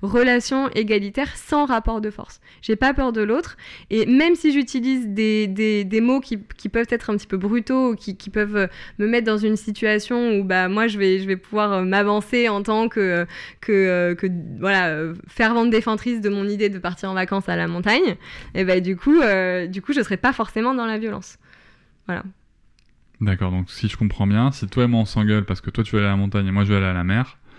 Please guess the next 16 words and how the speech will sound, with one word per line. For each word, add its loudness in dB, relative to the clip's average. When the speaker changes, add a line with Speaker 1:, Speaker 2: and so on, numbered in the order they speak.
Speaker 2:
on -4
peut 2
s'engueuler, 2
on -4
peut -4
s'insulter 0
tant -2
qu'on -2
le -4
fait -4
tous -6
les 2
deux. 2
Speaker 1:
Exactement. -4
Speaker 2:
Ça -2
va. -4